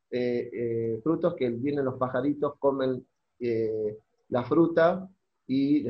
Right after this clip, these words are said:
luego lo dispersan con sus deyecciones, ¿no? Pero bueno,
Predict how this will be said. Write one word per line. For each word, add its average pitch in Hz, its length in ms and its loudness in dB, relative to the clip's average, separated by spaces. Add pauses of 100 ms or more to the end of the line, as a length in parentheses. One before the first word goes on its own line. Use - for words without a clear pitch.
(140)
luego 127 280 4
lo 123 120 2
dispersan 123 720 0
con 113 220 -4
sus 104 360 -6
deyecciones, 107 680 -6
¿no? 123 240 -8 (340)
Pero 143 160 2
bueno, 123 180 4